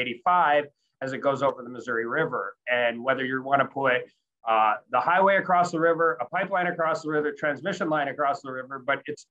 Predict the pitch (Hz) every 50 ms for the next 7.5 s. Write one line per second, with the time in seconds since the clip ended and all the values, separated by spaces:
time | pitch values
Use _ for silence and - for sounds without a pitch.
0 | - - 147 - - - _ _ _ - 160 175 214 202 170 147 135 123 - -
1 | 143 - - 120 117 113 - - _ - 110 104 110 107 104 - - _ _ _
2 | _ - 127 127 - - 147 170 170 - - 175 165 170 165 151 143 147 151 151
3 | 147 - - 131 143 170 180 175 175 180 180 170 165 165 - 156 - - 143 135
4 | 135 131 127 127 127 123 127 _ _ _ _ _ _ _ - - - 160 147 -
5 | 170 165 151 165 156 147 135 147 151 147 123 135 - 147 156 170 170 160 - 151
6 | 127 127 - 139 147 165 170 156 143 131 127 127 123 120 - _ - 131 127 123
7 | 123 123 - 135 131 147 151 160 156 151